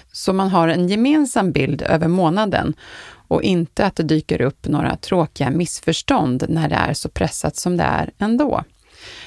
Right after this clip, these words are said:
Planera med lite luft emellan så ni båda kan njuta och få lite återhämtning också. Vi kommer lägga ut en liten topplista med tips inför julmånaden i våra sociala kanaler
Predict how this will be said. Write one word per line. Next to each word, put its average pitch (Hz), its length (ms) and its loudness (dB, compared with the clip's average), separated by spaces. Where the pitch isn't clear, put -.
Planera 254 480 2
med 170 160 4
lite 151 280 0
luft 170 360 -2
emellan 156 440 -2
så - 140 -2
ni 165 100 2
båda 160 340 0
kan 170 220 -2
njuta - 500 0
och - 140 -4
få - 200 -2
lite - 380 -2
återhämtning 151 960 -2
också. - 360 -10
Vi 220 120 0
kommer 220 180 0
lägga 214 220 2
ut 185 180 -2
en 175 100 2
liten 165 260 0
topplista 226 720 -2
med 196 160 -2
tips - 360 -4
inför 175 340 0
julmånaden 143 720 2
i 170 140 0
våra 147 260 0
sociala 156 520 -2
kanaler 175 640 -2